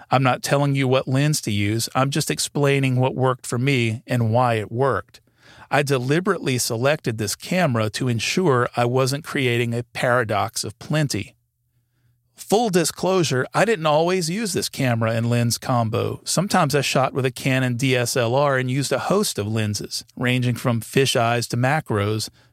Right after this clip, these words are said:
to telephotos. But largely, I managed to handle any situation with the Fuji.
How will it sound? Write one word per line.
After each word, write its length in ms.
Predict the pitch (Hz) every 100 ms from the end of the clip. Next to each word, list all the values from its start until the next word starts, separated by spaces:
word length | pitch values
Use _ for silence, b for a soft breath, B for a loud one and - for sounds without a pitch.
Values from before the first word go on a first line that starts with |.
| _
to 80 | -
telephotos. 920 | - 135 110 127 131 101 95 92 - _ _ _ _ _ _ _ _ _ _ _ _ _ _ -
But 160 | 170
largely, 640 | 147 170 226 214 151 131 131
I 80 | 131
managed 420 | 156 170 175 -
to 60 | 147
handle 400 | 147 143 127 143
any 220 | 156 185
situation 760 | 165 139 120 123 117 117 - 123
with 140 | 113
the 80 | 110
Fuji. 640 | - 165 170 131 104 -